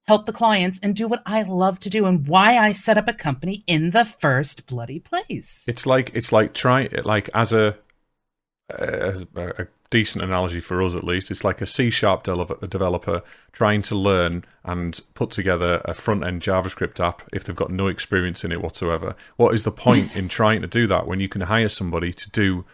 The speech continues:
Speaker 2: that job for you who's much better at it, who has the experience, and who has the insider knowledge and should, by rights, in fact,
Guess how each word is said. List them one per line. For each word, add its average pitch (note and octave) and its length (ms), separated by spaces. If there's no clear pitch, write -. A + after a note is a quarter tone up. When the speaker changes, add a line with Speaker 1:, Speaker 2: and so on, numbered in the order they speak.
Speaker 2:
that F#2 180
job G2+ 240
for A#2 300
you F2 260
who's G#2 240
much A#2+ 320
better F#2+ 300
at F2 140
it, F#2+ 140
who G2 140
has B2 240
the A2 120
experience, F2+ 640
and F#2+ 120
who G2 180
has G2+ 340
the G#2+ 240
insider G#2 480
knowledge F#2+ 320
and A2+ 280
should, C3 500
by A#2 240
rights, G#2+ 300
in A2 100
fact, - 320